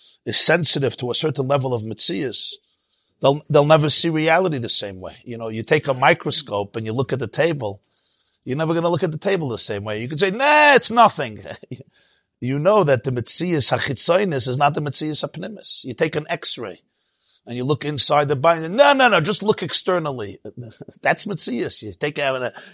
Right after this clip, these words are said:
M R I or other tools that they have to be able to see more pneumiastic.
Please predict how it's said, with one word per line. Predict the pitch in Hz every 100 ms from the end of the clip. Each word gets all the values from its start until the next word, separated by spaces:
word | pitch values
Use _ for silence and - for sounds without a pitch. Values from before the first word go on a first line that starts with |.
| -
M | 151 165
R | 151 151
I | 160 135 113
or | 120
other | 151 160 151
tools | 113 - 165 143
that | 135
they | 123
have | 110 139 -
to | 113
be | 127
able | 135 117
to | 117
see | - 147
more | 120 139
pneumiastic. | 139 151 214 196 131 98 101